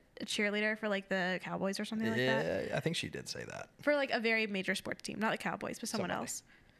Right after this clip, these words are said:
Speaker 2: Uh, there was one portion that we didn't go over where, um, Rachel, who I, I think I put in my top four at one point and maybe still did.
Speaker 1: Oh, you just did earlier.
Speaker 2: I did earlier? Okay.
Speaker 1: Mm-hmm.
Speaker 2: Well, that's
Speaker 1: I
Speaker 2: 'cause
Speaker 1: like
Speaker 2: you put me
Speaker 1: Rachel,
Speaker 2: on the
Speaker 1: too.
Speaker 2: spot. I, I like Rachel, but do you remember when,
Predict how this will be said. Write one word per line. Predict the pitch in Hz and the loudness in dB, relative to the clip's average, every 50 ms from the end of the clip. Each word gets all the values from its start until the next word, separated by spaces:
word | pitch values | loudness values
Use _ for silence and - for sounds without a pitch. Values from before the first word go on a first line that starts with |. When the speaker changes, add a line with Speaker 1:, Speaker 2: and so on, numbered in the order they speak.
| _ - - - _ _ - - - _ - | _ -20 -20 -20 _ _ -20 -20 -20 _ 0
Speaker 2:
Uh, | 135 139 131 | 2 2 4
there | 127 143 | 4 4
was | 147 147 139 | 2 2 2
one | 139 175 220 254 | 2 0 0 0
portion | - 135 120 107 - - - 110 107 | 2 2 2 2 4 2 0 0 0
that | 107 98 | 0 -2
we | 101 110 | 0 -2
didn't | 113 92 85 | -2 -2 0
go | 104 104 98 98 98 101 | 2 2 4 4 4 4
over | 104 98 104 98 95 98 | 2 2 2 0 0 2
where, | 101 95 98 95 92 92 87 90 90 - - - _ _ _ _ _ _ _ _ _ _ _ _ _ - | 2 2 4 4 4 2 2 0 -2 -4 -12 -20 _ _ _ _ _ _ _ _ _ _ _ _ _ -2
um, | 104 98 92 87 85 | 0 0 0 0 -2
Rachel, | 98 107 - - 127 120 - - 73 - 65 - - - - - _ _ - - _ - | -6 -8 -4 -4 -2 -2 0 -2 -2 -2 -4 -6 -8 -12 -20 -20 _ _ -20 -20 _ -6
who | - 120 113 | -2 0 2
I, | 120 143 160 - - | 2 0 -2 -2 -4
I | 120 120 | -4 -2
think | - - 175 202 | -2 -2 -2 0
I | 135 110 | 0 0
put | - - 76 | 0 -2 -2
in | 69 | -2
my | 73 73 | -2 -4
top | - - - - - | -4 -4 -6 -6 -6
four | - 101 95 80 | -4 -2 -2 0
at | 69 53 | -2 -2
one | 58 69 - | -4 -6 -8
point | - - 65 64 64 - - - | -8 -8 -6 -6 -6 -8 -10 -8
and | - 107 | -4 -2
maybe | 104 101 101 90 | -2 0 0 -2
still | 80 - - 69 | -2 -2 -2 -4
did. | 69 71 69 170 | -2 -2 0 0
Speaker 1:
Oh, | 285 | 2
you | 277 277 277 | 2 2 2
just | 247 269 269 | 2 0 0
did | - 240 226 | 0 0 0
earlier. | 220 226 262 269 - | 0 0 0 2 2
Speaker 2:
I | 120 | 2
did | - 110 104 104 | 4 4 4 4
earlier? | 101 107 107 110 107 - | 4 4 4 2 2 2
Okay. | - 113 - - | 0 0 0 0
Speaker 1:
Mm-hmm. | 247 233 220 196 214 220 - _ _ | 0 0 0 -2 -4 -6 -8 _ _
Speaker 2:
Well, | - 107 117 123 - - _ _ _ - - - - - - - - _ | -2 -2 -2 -2 -6 -12 _ _ _ -20 -20 -20 -20 -20 -20 -20 -18 _
that's | - - - - | -8 -6 -6 0
Speaker 1:
I | - - | 2 2
Speaker 2:
'cause | 330 403 | 2 2
Speaker 1:
like | 466 - | 4 4
Speaker 2:
you | 381 | 4
put | 370 - - 254 | 4 4 4 4
me | 262 | 2
Speaker 1:
Rachel, | |
Speaker 2:
on | - | 2
the | - - | 2 2
Speaker 1:
too. | 339 311 | 2 2
Speaker 2:
spot. | - - 175 - - - - - - - - - - | 2 2 0 -2 -6 -12 -18 -16 -16 -16 -16 -8 2
I, | - 139 151 156 - 165 | 4 4 6 6 4 4
I | 165 | 4
like | 170 208 240 277 - 160 | 4 4 4 4 2 2
Rachel, | 123 117 113 - 127 117 117 117 - - - - _ _ _ _ _ - | 0 2 2 2 2 2 2 0 -2 -10 -18 -20 _ _ _ _ _ -2
but | 127 139 131 | -2 0 2
do | 139 | 2
you | 147 160 | 2 2
remember | 180 196 202 202 190 180 | 2 2 2 2 2 4
when, | 165 147 143 127 | 2 2 0 0